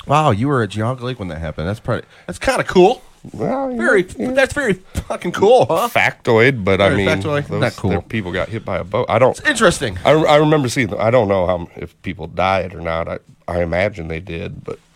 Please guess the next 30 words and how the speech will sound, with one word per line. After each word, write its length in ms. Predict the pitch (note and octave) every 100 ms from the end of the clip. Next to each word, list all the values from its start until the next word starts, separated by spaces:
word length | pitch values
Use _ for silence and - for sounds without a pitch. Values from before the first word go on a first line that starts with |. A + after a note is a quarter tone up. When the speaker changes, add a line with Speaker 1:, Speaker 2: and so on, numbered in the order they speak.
| _
Speaker 1:
Yeah. 280 | F2 D#2 D#2 - _ _ _ _ _ _ _ _ _ - - - - - - - -
Or 140 | G#2
they 100 | F#2+
wish 280 | F2 G2+ -
they 100 | F2
were 140 | F2+
dead 320 | E2+ D2+ D#2+ E2
after 360 | - E2+ D#2+ - - - -
propellers 640 | - F#2 F2 G2+ E2+ D2
sticking 340 | - - F2+ B1
out 80 | A1
of 40 | G1+
their 140 | G1+
ass. 340 | A1+ G#1+ - - - - _ _ _ _ _ _ - - _ _ _ _ _ _
Speaker 2:
Boat 180 | G2 -
crash. 320 | F2+ F2 - _ _ _ - _ _ _ _ _ _ -
Speaker 1:
Boat 280 | E2 F#2+ -
crash, 520 | G2+ G#2+ A#2 A#2+ B2
boat 240 | B2 -
Speaker 2:
<laughs> 0 |
Speaker 1:
crash. 340 | - A2+ D3 D3
Speaker 2:
Boat 380 | C3 - D3+
crash, 640 | D#3 D3+ D3+ D3 D3 D3+ E3
boat 380 | - - - -
crash. 720 | - G2+ G2+ G#2+ G#2 A2+ A2+ _ -
Speaker 1:
Where 180 | E2
are 40 | E2+
you 100 | F2+
gonna 200 | F#2+ F#2+
go? 120 | G2+